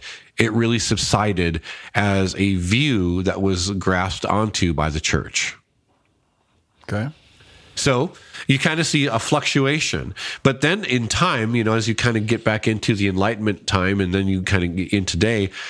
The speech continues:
Speaker 1: premillennialism is actually kind of overtaken, I would say, the Protestant evangelical church. And I would say that most Protestant evangelicals will believe in some sort of premillennialism.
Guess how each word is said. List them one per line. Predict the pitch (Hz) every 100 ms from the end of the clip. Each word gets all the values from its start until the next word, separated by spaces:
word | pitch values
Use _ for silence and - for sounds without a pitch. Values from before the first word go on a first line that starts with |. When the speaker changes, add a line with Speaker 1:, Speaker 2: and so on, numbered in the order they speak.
| - - -
Speaker 1:
premillennialism | 175 240 147 139 156 117 98 104 98
is | 90
actually | 90 120 - 147
kind | - 113 107
of | 101 -
overtaken, | 101 120 123 127 127 - 92 87 85
I | 92
would | 101 127
say, | - 92
the | 90
Protestant | 85 - 95 101 - 113 104
evangelical | 98 98 95 80 78 95
church. | - 196 - - - _ _ _ _ _ -
And | 90 90 85 85 - - - -
I | 82 110
would | 139
say | - 110
that | 101 87
most | 95 98 101 151 - - - - - - -
Protestant | - 117 113 - 135 131 - -
evangelicals | 117 110 117 131 170 143 101 95 95
will | 95
believe | 92 95 127 123 87 82 - - - - -
in | 90 95
some | - 101
sort | 104 - 92 92
of | 92
premillennialism. | - 87 87 101 113 82 73 76 -